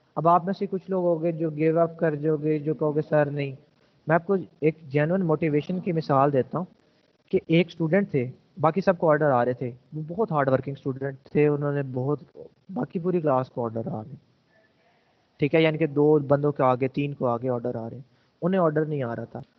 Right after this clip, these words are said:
अब वो क्या करते थे, daily की daily ten by request उन्होंने भेज के सोना। Even उन्होंने मुझे खुद दिखाया कि टू हंड्रेड, अ, पहले उन्होंने मुझे दिखाया तो one sixty six by request थी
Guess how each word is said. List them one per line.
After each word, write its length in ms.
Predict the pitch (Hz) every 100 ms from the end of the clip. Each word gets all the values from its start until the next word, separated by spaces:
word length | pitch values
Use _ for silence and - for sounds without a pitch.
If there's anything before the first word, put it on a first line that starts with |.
| _ -
अब 140 | 156
वो 160 | 170 214
क्या 200 | - 214
करते 360 | 185 156 180
थे, 160 | 170 196
daily 460 | 151 135 165 214 233
की 140 | 220
daily 400 | 143 147 185 226
ten 320 | 220 190 190
by 200 | 151 135
request 400 | 127 135 135 -
उन्होंने 280 | 143 139 139
भेज 460 | 120 131 139 135 147
के 120 | 143
सोना। 300 | 127 110 113 - _ _ _ _ -
Even 200 | 165 185
उन्होंने 380 | 185 190 196 196
मुझे 260 | 190 185
खुद 240 | 185 - 180
दिखाया 600 | 165 180 139 139 139 156
कि 180 | - 185 - _ _ _ -
टू 160 | 214
हंड्रेड, 400 | 175 175 170 175
अ, 240 | 156 156 151
पहले 420 | - 156 151 175
उन्होंने 240 | 180 180
मुझे 160 | 175 175
दिखाया 280 | 160 160 165
तो 100 | 170
one 300 | 139 160 180
sixty 400 | - 202 - 185
six 320 | - 196 -
by 220 | 151 143
request 340 | 143 139 131 -
थी 220 | -